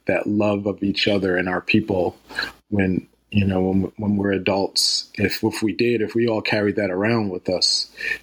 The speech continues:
you know, our society and our community would look like a much different place. Um, the, the, the work of Toni Morrison, um, particularly "Song of Solomon."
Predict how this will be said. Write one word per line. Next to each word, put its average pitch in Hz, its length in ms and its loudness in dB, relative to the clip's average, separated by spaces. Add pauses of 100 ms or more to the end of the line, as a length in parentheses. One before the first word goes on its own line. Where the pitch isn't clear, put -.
you 104 100 0
know, 92 160 2
our 95 200 0
society 101 560 0
and 95 100 0
our 92 100 -2
community 101 500 0
would 87 220 2
look 98 420 -2
like 95 220 0
a 95 100 -2
much 95 240 0
different - 320 -2
place. - 680 0 (720)
Um, 95 500 0 (920)
the, 107 240 0
the, 101 240 -2 (640)
the 110 100 0
work 113 300 0
of 113 120 -4
Toni 110 280 2
Morrison, 107 800 0 (260)
um, 95 360 2
particularly 135 440 0
"Song 113 360 0
of - 80 0
Solomon." 101 640 -2